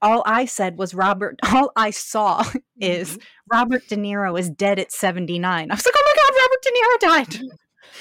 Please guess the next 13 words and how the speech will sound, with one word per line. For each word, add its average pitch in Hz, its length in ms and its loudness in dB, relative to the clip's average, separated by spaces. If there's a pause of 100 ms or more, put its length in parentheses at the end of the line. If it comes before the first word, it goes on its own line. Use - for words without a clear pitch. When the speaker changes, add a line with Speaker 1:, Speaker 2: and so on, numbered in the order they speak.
(140)
Speaker 1:
But 359 220 4
Speaker 2:
Uh-uh. 302 120 -8
Speaker 1:
wha-, 427 320 -4
wait, 587 180 0
wait 508 240 4
a 285 60 2
minute. 185 280 -6 (580)
Okay, 392 260 4
he's 349 220 0
not 269 200 0
dead. 214 240 2
That's 196 220 -2
great. 190 480 -6